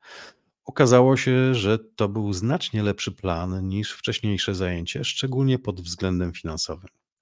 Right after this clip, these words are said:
Biznes rozkręcił się niezwykle, a sprzyjały mu też okoliczności lat dziewięćdziesiątych, czyli, e, czas uzupełniania niezliczonych braków pomiędzy tym, co pozostawił P R L, a tym,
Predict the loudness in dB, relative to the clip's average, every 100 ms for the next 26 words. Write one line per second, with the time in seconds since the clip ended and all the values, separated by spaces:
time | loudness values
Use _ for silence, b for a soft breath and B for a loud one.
0 | _ -2 2 4 2 -2 -8 -6 -6 -6
1 | -6 -2 -2 0 0 0 0 2 0 0
2 | -4 -4 -2 -2 -2 -2 -2 -4 -4 -4
3 | -6 -6 -6 -6 -6 -6 -6 -4 -2 0
4 | 0 2 2 0 -6 B B B B B
5 | _ -12 -2 2 4 6 4 2 -2 -2
6 | -2 0 0 0 -2 -6 -8 -6 -2 0
7 | 0 0 -2 0 2 2 0 0 2 0
8 | 0 0 0 -6 -4 -2 -2 -4 -4 -2
9 | -2 -4 -8 -10 _ -6 -4 -4 -4 -4
10 | -2 2 6 6 6 2 b b b b
11 | -4 0 2 2 0